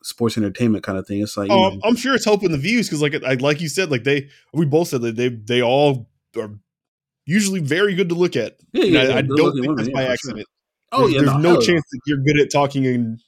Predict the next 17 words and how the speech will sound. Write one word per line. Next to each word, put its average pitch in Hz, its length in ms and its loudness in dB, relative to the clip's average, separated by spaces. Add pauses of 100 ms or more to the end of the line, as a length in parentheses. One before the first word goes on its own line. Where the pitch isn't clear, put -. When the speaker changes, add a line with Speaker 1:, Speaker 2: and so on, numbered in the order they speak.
Speaker 2:
<laughs> - 120 -20 (200)
and 190 260 0 (600)
you 143 80 -4
just 147 120 0
happen 151 300 2
to 139 40 2
look 147 180 -2
this 123 120 -10
way 123 120 0
too. 123 180 -4
Like, 113 100 -4
I 151 80 2
don't 147 120 2
know. 117 100 0
Like, 104 220 -6
it's, 123 200 -8
um, 110 460 -6